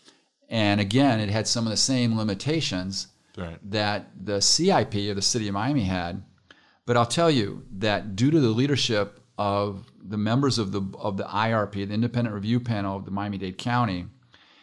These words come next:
Speaker 1: in light of the F T A A demonstrations that happened in, in two thousand four, a lot of people don't remember what happened in two thousand. There's, this is after the World Trade Conference in Seattle.
Speaker 2: Right,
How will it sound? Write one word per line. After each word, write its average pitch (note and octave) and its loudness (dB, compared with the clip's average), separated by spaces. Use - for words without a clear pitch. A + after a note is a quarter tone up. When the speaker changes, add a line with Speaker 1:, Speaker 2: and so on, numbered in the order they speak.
Speaker 1:
in G#2+ -2
light A#2 2
of A2 2
the G#2 -6
F A#2 -4
T A#2 -2
A G#2 0
A B2+ 0
demonstrations G2+ -2
that G2 -6
happened G2+ -6
in, F#2 -6
in F#2 -12
two A2+ -6
thousand G2 -4
four, A2 -4
a - -8
lot F#3+ 2
of - -2
people F#3+ 4
don't C#3 4
remember A2 4
what F#2+ -2
happened G#2 -2
in F#2+ -4
two G2 -8
thousand. G2+ -6
There's, A2+ -2
this B2 -2
is A2+ -4
after A#2+ 0
the G#2+ 2
World A#2 4
Trade A#2+ 2
Conference G2+ 0
in G2+ -2
Seattle. G2 0
Speaker 2:
Right, E2 -6